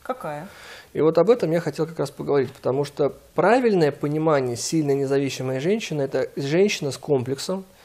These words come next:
Speaker 2: или с серьезными определенными там, э, аспектами, убеждениями, которые ей мешают. Она знает,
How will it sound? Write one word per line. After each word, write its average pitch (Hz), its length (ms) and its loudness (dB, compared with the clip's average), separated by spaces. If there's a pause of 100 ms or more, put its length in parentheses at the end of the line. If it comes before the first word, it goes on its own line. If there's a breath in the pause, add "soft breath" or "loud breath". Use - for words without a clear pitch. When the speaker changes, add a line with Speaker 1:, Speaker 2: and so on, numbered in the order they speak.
(140 soft breath)
Speaker 2:
или 156 180 2
с 147 80 -2
серьезными 175 500 6
определенными 139 580 0 (120)
там, 120 220 -8 (420 loud breath)
э, 120 560 -2
аспектами, 135 580 0
убеждениями, 139 880 -2 (260 loud breath)
которые 170 560 6
ей 175 280 6
мешают. 165 840 2
Она 165 320 4
знает, 139 640 4